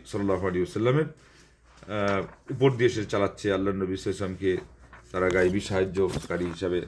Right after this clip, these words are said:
জানতেছে এবং এই ব্যাপারে ফিরিস অনেক লম্বা, আজকে সেই বিষয়ে লম-, লম্বায় যাব না। প্রচুর পরিমাণে আমাদের সমাজে যারা মেজরিটি দেওবন্দি ঘরানার আলিম, তাদের মধ্যে এই প্রবণতাটা খুব বেশি দেখা দিয়েছে। মনে হয় গত ক্লাসে এগুলো উল্লেখ হয়ে গেছে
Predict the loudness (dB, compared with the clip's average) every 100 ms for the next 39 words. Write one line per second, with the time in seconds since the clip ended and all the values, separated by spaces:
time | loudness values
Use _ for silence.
0 | -2 -2 -2 -6 -4 -2 -2 -2 2 2
1 | 2 0 0 0 0 -2 0 -2 0 0
2 | 0 -8 -20 -20 -12 -4 -4 -2 -2 2
3 | 2 2 0 0 -2 -4 -2 2 2 4
4 | 2 0 -2 -2 0 0 0 0 0 0
5 | -2 -2 -4 -6 -4 -2 0 0 0 -6
6 | _ _ 2 6 6 6 4 2 2 2
7 | -2 0 0 0 0 -2 -6 -12 -20 _
8 | _ 6 8 8 4 4 2 2 2 0
9 | -2 -6 -6 -4 -2 -2 -2 0 0 -2
10 | -2 -2 -6 -6 -4 -2 -2 -2 -4 -2
11 | -2 -2 -4 -2 -2 -2 0 4 4 2
12 | -4